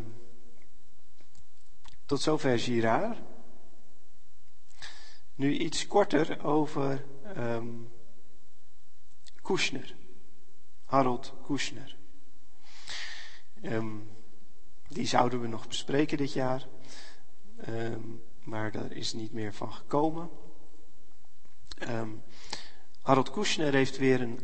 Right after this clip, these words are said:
andere interpretatie van het boek, eh, Job. Ehm, en, eh, die, ehm, vraagt eigenlijk, ehm, ja, is dat idee van,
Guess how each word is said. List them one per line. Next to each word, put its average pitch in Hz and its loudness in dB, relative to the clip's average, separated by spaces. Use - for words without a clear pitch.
andere 156 2
interpretatie 131 0
van 123 0
het 120 0
boek, 123 -2
eh, 110 -2
Job. 151 0
Ehm, 123 2
en, 127 0
eh, 120 -2
die, 131 0
ehm, 110 -2
vraagt - 4
eigenlijk, 120 0
ehm, 113 -2
ja, 123 0
is 147 0
dat 123 2
idee 127 2
van, 110 0